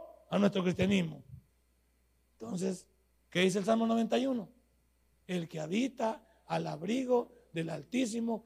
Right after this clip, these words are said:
morará bajo la sombra del Omnipotente. Diré yo a Jehová, esperanza mía y castillo mío, mi Dios, en quien confiaré. Él te librará.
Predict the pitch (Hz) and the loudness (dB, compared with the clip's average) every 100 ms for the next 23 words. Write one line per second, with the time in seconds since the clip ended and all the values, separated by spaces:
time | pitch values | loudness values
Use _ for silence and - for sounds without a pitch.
0 | _ - 175 160 165 196 254 254 - - | _ -2 0 0 -2 0 0 -2 -12 -8
1 | 160 160 165 160 - 262 269 247 214 196 | -4 0 0 -2 2 2 4 2 2 0
2 | 185 175 175 170 185 160 _ _ - 156 | -2 -6 -10 -4 -4 -6 _ _ -12 -2
3 | 175 220 262 247 226 214 208 254 277 - | 2 6 6 6 4 2 2 2 2 -2
4 | _ - 175 - 196 220 - 202 247 285 | _ -8 -8 -2 0 2 0 -2 0 2
5 | 269 233 - - 196 180 190 233 220 254 | 2 0 -8 -6 -2 -2 0 2 2 2
6 | 285 269 - - 196 185 220 285 320 - | 4 2 0 -6 -2 0 8 10 10 8
7 | - 180 170 208 202 196 175 180 165 _ | -8 -6 -4 -4 -6 -6 -8 -8 -10 _
8 | _ _ _ 214 311 339 294 294 285 285 | _ _ _ 8 10 10 6 6 6 8
9 | 330 349 202 | 10 8 6